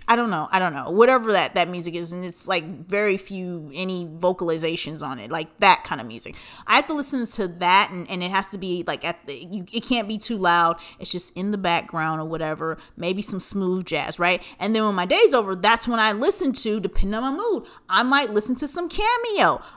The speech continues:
I might wanna listen to some Lana Del Rey. That's a little emo. Usually I'm not in that mood after work, right? 'Cause I'm about to bust open the wine. But you know what I'm saying? And, you know,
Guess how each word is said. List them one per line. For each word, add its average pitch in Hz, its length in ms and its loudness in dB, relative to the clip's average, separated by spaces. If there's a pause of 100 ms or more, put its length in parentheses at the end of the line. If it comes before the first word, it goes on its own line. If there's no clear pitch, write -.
(100)
I 185 180 6
might 226 320 2
wanna 208 240 -4
listen 254 260 -4
to 311 120 -2
some 311 240 -2
Lana 311 240 4
Del 320 220 6
Rey. 440 200 4
That's 175 240 0
a 202 60 -2
little 220 280 6
emo. 277 340 4
Usually 233 300 0
I'm 240 140 0
not 240 260 4
in 247 120 0
that 226 160 2
mood 294 240 4
after 185 260 2
work, 165 320 -2 (180)
right? 233 200 6
'Cause 233 120 -2
I'm 208 100 2
about 185 220 4
to - 60 -2
bust 196 280 4
open 214 240 0
the 262 60 0
wine. 330 320 2 (200)
But - 180 4
you 381 100 0
know 381 60 4
what 349 80 6
I'm 311 60 2
saying? 302 280 0
And, 269 180 2
you 302 160 2
know, 330 100 2